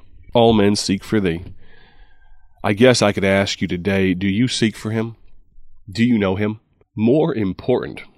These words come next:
than you seeking him, than you knowing him, is does he know you?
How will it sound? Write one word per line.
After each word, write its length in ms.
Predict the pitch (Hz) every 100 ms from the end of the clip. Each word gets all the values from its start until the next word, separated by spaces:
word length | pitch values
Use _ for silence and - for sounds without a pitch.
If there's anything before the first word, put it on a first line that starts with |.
| _ _ _ _ _
than 380 | 95 98 95 95
you 300 | 104 131 117
seeking 420 | - 120 101 92
him, 420 | 104 95 80 113 _ _ _ _
than 160 | 101 101
you 160 | 113
knowing 300 | 107 101 92
him, 440 | 101 120 87 92 107 _ _ _ _ _ -
is 280 | 95 87 85
does 260 | 85 85
he 200 | - 120
know 240 | 123 123 123
you? 480 | 104 117 120 -